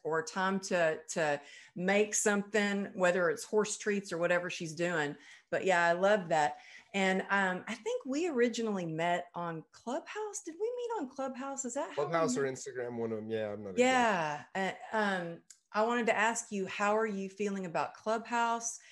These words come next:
Speaker 1: Is that driving business your way? Do you feel like, um, it's a way that you can be creative, or do you feel like you're consuming? Are you getting in there and making some deals?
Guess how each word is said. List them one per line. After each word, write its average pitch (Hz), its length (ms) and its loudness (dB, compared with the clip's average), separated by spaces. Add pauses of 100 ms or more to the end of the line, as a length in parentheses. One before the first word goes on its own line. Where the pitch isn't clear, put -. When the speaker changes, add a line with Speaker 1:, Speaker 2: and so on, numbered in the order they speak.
(400)
Speaker 1:
Is 190 240 0
that 180 280 4
driving 214 800 -2
business 214 480 2
your 220 160 -4
way? 220 460 -2
Do 190 140 -8
you 175 220 -8
feel 190 300 -4
like, 170 520 -2
um, 160 400 -4
it's 175 200 -8
a 165 100 -6
way 170 580 -2 (340)
that 180 180 -4
you 175 220 -6
can 180 220 -10
be 165 140 -6
creative, 208 600 -2
or 202 80 0
do 165 120 -10
you 156 120 -12
feel 190 240 -4
like 170 280 0
you're 170 120 -10 (100)
consuming? 262 720 -6
Are 180 120 -2
you 151 260 -10
getting 208 240 2
in 202 120 -2
there 196 220 -2
and 175 100 -4
making 175 300 -6
some 165 240 -8
deals? 156 720 -4